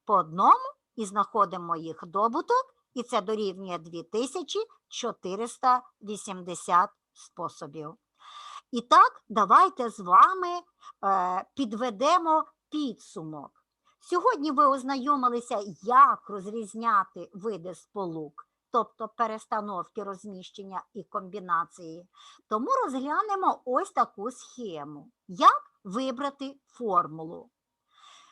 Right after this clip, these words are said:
Перше, на що ми звертаємо увагу, чи враховується порядок розміщення елементів. Він може або враховуватись, або ні. Якщо враховується,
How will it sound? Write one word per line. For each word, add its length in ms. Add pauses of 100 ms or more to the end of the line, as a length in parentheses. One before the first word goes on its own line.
(500)
Перше, 420
на 140
що 240
ми 120
звертаємо 720
увагу, 640 (300)
чи 220
враховується 1120
порядок 840
розміщення 1000 (220)
елементів. 800 (720)
Він 380
може 360 (140)
або 420
враховуватись, 1080 (220)
або 460
ні. 440 (640)
Якщо 680
враховується, 1300